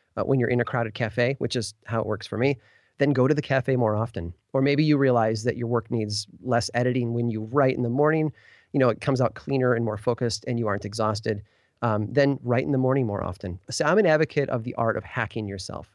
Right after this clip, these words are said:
Pay attention to how you work, learn who you are and what makes you tick,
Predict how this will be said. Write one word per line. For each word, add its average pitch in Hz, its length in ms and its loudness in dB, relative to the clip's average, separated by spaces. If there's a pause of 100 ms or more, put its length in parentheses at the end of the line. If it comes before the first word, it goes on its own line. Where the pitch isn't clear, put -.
(100)
Pay 143 180 -4
attention 127 520 -4
to 113 300 0 (120)
how 120 180 0
you 143 180 0
work, 95 360 -4 (420)
learn 131 380 4
who 147 180 -4
you 139 260 -2
are 104 340 -2
and 113 260 -4
what 120 120 0
makes 120 240 -4
you 117 60 -8
tick, 107 380 -8